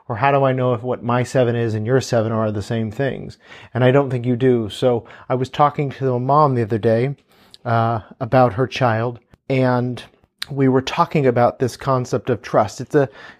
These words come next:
it's a mom with an eighteen-year-old kid who's about to go off to college, and she's worried about her well-being when she goes out on her own.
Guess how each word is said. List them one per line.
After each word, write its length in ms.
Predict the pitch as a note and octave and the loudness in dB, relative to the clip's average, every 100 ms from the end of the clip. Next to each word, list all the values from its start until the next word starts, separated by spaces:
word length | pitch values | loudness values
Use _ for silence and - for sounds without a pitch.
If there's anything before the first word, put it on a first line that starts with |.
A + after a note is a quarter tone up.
| - | -6
it's 160 | C#3 | 0
a 40 | D#3 | 2
mom 280 | C3+ C3 C3+ | 4 2 2
with 180 | A#2+ | 0
an 80 | C#3 | 0
eighteen-year-old 600 | B2+ C3+ - C3 C3 B2+ | 0 -2 -2 -2 -2 -2
kid 200 | - B2+ | 0 0
who's 160 | C3 A#2 | 0 -2
about 220 | A#2+ A#2 | -2 -4
to 80 | A#2+ | -2
go 160 | A#2+ | 0
off 100 | A2+ | -2
to 80 | C3+ | -4
college, 560 | - A#2+ A2+ A2+ B2 - - _ _ - | -2 2 2 0 -6 -16 -20 _ _ -4
and 680 | B2 A#2 A#2+ A#2 A#2 A2+ A2 _ - | 0 2 2 -2 -4 -8 -14 _ -12
she's 340 | - D3 C3 G#2 | -6 -2 -2 2
worried 300 | C#3+ C#3+ C3 | 2 4 4
about 240 | B2 A#2 | 2 0
her 120 | C3+ | -2
well-being 760 | C3 C3+ C3 A#2+ F3 C#3 C3 C3 _ _ _ | 0 0 0 0 0 0 -4 -10 _ _ _
when 260 | - C#3 B2+ | -4 -2 0
she 140 | C#3+ | 2
goes 200 | C#3 C3 | 2 4
out 120 | C3+ | 2
on 60 | B2+ | 0
her 200 | B2+ B2 | 0 0
own. 240 | G#2 F#2+ | -2 -12